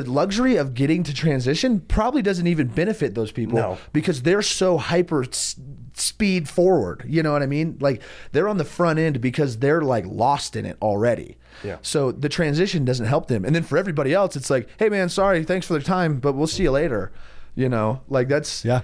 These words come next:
Speaker 1: that's a tough thing to deal with just
Speaker 3: It
Speaker 1: on
Speaker 3: is.
Speaker 1: a pers-, like, a very basic level.
Speaker 3: Yeah.
Speaker 1: It's like taking a binky away from a baby. What do those things do? They scream and cry.
Speaker 3: Well, and, and there's a big mental side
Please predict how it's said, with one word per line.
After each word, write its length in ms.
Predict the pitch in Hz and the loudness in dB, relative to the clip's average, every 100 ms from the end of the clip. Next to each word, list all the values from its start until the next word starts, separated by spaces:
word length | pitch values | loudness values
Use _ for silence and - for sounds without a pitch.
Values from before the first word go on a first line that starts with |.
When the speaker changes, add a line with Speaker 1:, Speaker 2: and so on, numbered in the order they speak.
| - | -2
Speaker 1:
that's 160 | 165 | -4
a 20 | 202 | -2
tough 240 | 220 196 | 0 0
thing 200 | 202 190 | 0 0
to 80 | 147 | 0
deal 220 | 131 165 | 2 2
with 220 | 143 117 | 2 0
just 200 | 147 127 | -2 0
Speaker 3:
It 40 | 110 | 2
Speaker 1:
on 60 | |
Speaker 3:
is. 180 | 143 - | 2 2
Speaker 1:
a 40 | - | 0
pers-, 260 | 170 170 | 0 -2
like, 140 | 143 123 | -2 -2
a 80 | |
very 360 | 110 110 143 156 | -2 -2 0 0
basic 440 | 117 127 143 120 | 0 -2 -2 -4
level. 400 | 104 117 113 85 - | -4 -4 -4 -6 -2
Speaker 3:
Yeah. 200 | 120 135 - | 0 -2 -6
Speaker 1:
It's 80 | - | -4
like 140 | 208 | -2
taking 200 | 254 226 | 0 0
a 60 | 170 | 0
binky 320 | 190 196 170 | 0 0 2
away 140 | 160 | 2
from 140 | 170 156 | 0 -4
a 40 | |
baby. 380 | 139 143 175 117 | -2 0 0 -2
What 120 | 117 | -2
do 60 | 165 | -2
those 160 | 170 | -2
things 220 | - 120 113 | -2 -4 -2
do? 100 | 110 | -4
They 140 | 107 | -4
scream 500 | 104 - - 160 151 | -4 -6 -4 -4 -2
and 140 | 110 | -4
cry. 400 | 110 131 143 - 139 175 180 - | -8 -8 -8 -10 -12 -12 -12 -2
Speaker 3:
Well, 360 | 123 120 127 | 2 4 4
and, 180 | 123 123 | 2 -2
and 640 | 151 120 113 107 107 110 - - - - - - - | 0 2 4 2 0 -2 -8 -18 -20 -20 -20 -20 -4
there's 200 | 135 123 | 0 2
a 100 | 117 | 0
big 340 | 104 95 131 110 | 0 2 2 2
mental 500 | 110 135 165 156 113 | 0 0 0 0 0
side 580 | - 107 95 101 120 | 0 0 2 0 0